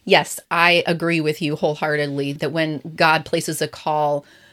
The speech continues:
on a couple, it is for them both. I,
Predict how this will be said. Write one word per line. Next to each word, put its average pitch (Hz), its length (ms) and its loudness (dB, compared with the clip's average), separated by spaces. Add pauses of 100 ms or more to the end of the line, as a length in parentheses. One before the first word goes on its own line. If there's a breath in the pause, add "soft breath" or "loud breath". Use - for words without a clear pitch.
(340 soft breath)
on 175 200 2
a 151 80 -2
couple, 143 460 2
it 165 120 -2
is 143 160 -2
for 156 240 0
them 135 240 -4
both. 139 400 -2
I, 156 260 2